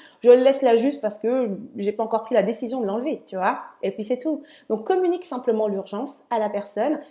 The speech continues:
et elle sera en mesure de prendre la décision de faire son achat dès maintenant. Donc voilà, c'est la stratégie que je voulais te partager aujourd'hui par rapport au fait de, de vraiment comment inciter les clients à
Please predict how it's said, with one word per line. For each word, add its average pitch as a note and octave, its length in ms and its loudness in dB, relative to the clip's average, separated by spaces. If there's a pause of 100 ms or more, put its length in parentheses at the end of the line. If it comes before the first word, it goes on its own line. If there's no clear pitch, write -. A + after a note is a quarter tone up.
et B3 80 4
elle B3+ 100 2
sera B3 140 -10
en B3 60 -4
mesure A#3+ 360 -2
de A3 80 -6
prendre G#3+ 300 -8
la G#3 100 -2
décision G3 440 -8
de F#3+ 200 -8 (240)
faire G#3+ 160 -6
son F#3 160 -12
achat F#3+ 380 -10 (360)
dès F#3 200 -6
maintenant. F3+ 400 -12 (520)
Donc C4 140 8
voilà, D#4 280 10
c'est D#4+ 60 2
la C4 100 6
stratégie D4+ 400 0
que D#4+ 40 -2
je C4+ 60 -2
voulais A#3 120 2
te A#3 80 -2
partager A#3+ 460 -2
aujourd'hui A3+ 400 -2
par A3+ 160 -6
rapport G#3+ 260 -4
au A3 80 0
fait A3 180 -4
de, G#3+ 100 -2
de F#3+ 180 -6
vraiment A#3 520 -6 (760)
comment C4 260 4
inciter B3+ 400 -4
les A#3 140 -4
clients B3+ 480 -2
à A#3 160 -6